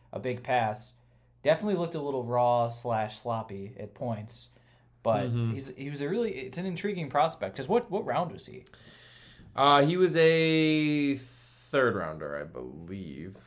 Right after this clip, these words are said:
Speaker 2: Sorry, I'm just pulling up his Elites pro-,
Speaker 1: Oh,
Speaker 2: fourth
Speaker 1: fourth
Speaker 2: rounder,
Speaker 1: rounder.
Speaker 2: excuse me. Yeah, fourth round pick.
Speaker 1: Yeah, so, okay, so that's, you know, not, in the past, it's basically been a guarantee we're not gonna see you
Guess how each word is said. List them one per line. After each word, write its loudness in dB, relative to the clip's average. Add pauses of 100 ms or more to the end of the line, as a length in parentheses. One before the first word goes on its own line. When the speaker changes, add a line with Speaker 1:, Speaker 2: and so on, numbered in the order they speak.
(260)
Speaker 2:
Sorry, -6
I'm -10
just -18
pulling -8
up -10
his -12
Elites -12
pro-, -6
Speaker 1:
Oh, -6
Speaker 2:
fourth -14
Speaker 1:
fourth 6
Speaker 2:
rounder, 0
Speaker 1:
rounder. -4
Speaker 2:
excuse -4
me. -10
Yeah, -6
fourth -8
round -8
pick. -12 (160)
Speaker 1:
Yeah, 2
so, 0
okay, 0
so -6
that's, 0
you -6
know, -4
not, -4 (560)
in -10
the -6
past, 4
it's -2
basically -4
been 0
a -4
guarantee -4
we're -6
not 0
gonna -6
see -12
you -8